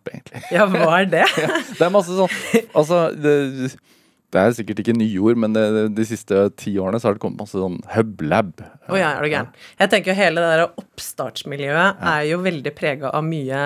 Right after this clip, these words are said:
Speaker 2: sånn, eh, hype og hipster og buzzord og masse rart. Så, eh, tenker man jo ofte at lab, det handler jo noe om forskning.
Speaker 1: Ja, laboratoriet,
Speaker 2: Eh,
Speaker 1: rett og slett.
Speaker 2: ikke sant?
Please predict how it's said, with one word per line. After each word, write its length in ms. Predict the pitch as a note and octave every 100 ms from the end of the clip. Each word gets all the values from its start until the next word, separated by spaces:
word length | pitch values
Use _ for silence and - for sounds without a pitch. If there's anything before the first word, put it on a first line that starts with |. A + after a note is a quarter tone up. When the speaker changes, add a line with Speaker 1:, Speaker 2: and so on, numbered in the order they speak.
| D3
Speaker 2:
sånn, 320 | D3+ C#3+ C#3+ D3
eh, 240 | C#3+ C#3
hype 300 | D3 C#3 - D3+
og 180 | D3 D3+
hipster 520 | D3+ - D3 C#3+ C#3+
og 220 | D3 D3+
buzzord 800 | C#3 - - - E3 D#3+ D#3 D#3+
og 320 | D#3 D#3 D3+
masse 300 | D3+ - -
rart. 260 | C#3+ D#3 D#3
Så, 240 | - F3 D#3+ - - - - _
eh, 420 | D#3+ E3 D#3+ D#3+ E3 _ -
tenker 240 | A3+ -
man 120 | E3 F3
jo 80 |
ofte 220 | A3 - F#3+
at 220 | - -
lab, 360 | E3+ D#3 E3+ G3
det 120 | E3 F#3+
handler 300 | F3 C#3+ D3
jo 60 |
noe 180 | D3+ C#3
om 40 | C3+
forskning. 580 | - - - - - B3 -
Speaker 1:
Ja, 140 | G#2+
laboratoriet, 520 | G2+ G#2 G#2+ - E3+ E3
Speaker 2:
Eh, 120 | G#2
Speaker 1:
rett 140 | A#2+
og 60 | C#3+
slett. 100 | D#3+
Speaker 2:
ikke 80 | E3
sant? 220 | G#3 -